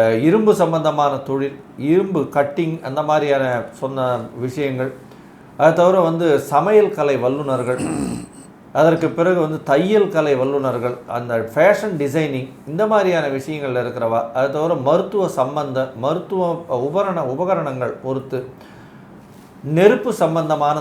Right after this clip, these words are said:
தொழில்கள், இது எல்லாமே பண்ணக்கூடியவாளுக்கு பெரிய ஏற்றம் கிடைக்கக்கூடிய காலகட்டமாக இந்த மாசம் அமைய போகுது. இந்த மாசத்துல பார்த்தேன்னா உங்களுடைய படிப்பு, மேல் படிப்பு எப்படி இருக்கும் அப்படின்னும்,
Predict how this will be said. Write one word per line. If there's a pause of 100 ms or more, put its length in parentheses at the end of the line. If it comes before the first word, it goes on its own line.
தொழில்கள், (260)
இது (140)
எல்லாமே (100)
பண்ணக்கூடியவாளுக்கு
பெரிய (200)
ஏற்றம்
கிடைக்கக்கூடிய
காலகட்டமாக
இந்த
மாசம்
அமைய
போகுது. (760)
இந்த
மாசத்துல
பார்த்தேன்னா (280)
உங்களுடைய (1200)
படிப்பு, (200)
மேல்
படிப்பு (220)
எப்படி (100)
இருக்கும் (120)
அப்படின்னும்,